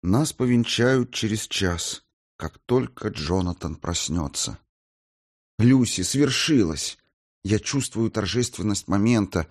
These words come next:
и очень-очень счастлива. Джонатан проснулся чуть позже намеченного часа,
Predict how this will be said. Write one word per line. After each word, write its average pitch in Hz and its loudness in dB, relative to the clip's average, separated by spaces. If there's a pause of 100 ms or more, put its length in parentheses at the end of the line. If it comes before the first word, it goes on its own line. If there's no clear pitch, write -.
(280)
и - -2
очень-очень 120 2
счастлива. - -4 (560)
Джонатан 123 2
проснулся 120 2
чуть - -2
позже 113 4
намеченного 101 2
часа, 101 0